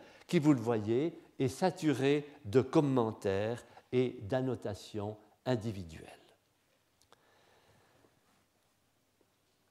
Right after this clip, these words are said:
Sans inscrire concrètement, comme on l'a vu dans ces deux exemples, la place du lecteur dans la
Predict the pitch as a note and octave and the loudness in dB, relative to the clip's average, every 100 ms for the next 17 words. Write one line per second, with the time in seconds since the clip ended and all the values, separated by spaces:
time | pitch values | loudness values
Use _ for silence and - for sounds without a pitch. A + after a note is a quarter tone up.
0 | _ - G#3+ G#3 A3 G3 - A#3 G3+ - | _ 2 2 4 2 0 -4 -4 -2 0
1 | F3 - F3 - F3+ F#3 G#3 D3 - - | 0 0 -4 -4 -4 -2 -2 -6 -10 -6
2 | A#2+ G#2 E2+ - - G2+ G2 F#2 A#2+ G#2+ | -6 -4 -8 -16 -12 -6 -6 -4 -6 -6
3 | F#2+ G#2+ G2+ G2 G#2 G2+ D#3 E3 - - | -6 -6 -4 -4 -4 -2 -2 -2 -4 -10
4 | - G2+ - C3+ D#3 A#2+ A#2+ A2+ G#2+ - | -4 -2 -2 -2 -2 -2 -2 -2 -4 -4
5 | C3 A#2 G2+ F#2+ E2 | -2 0 -2 -4 -4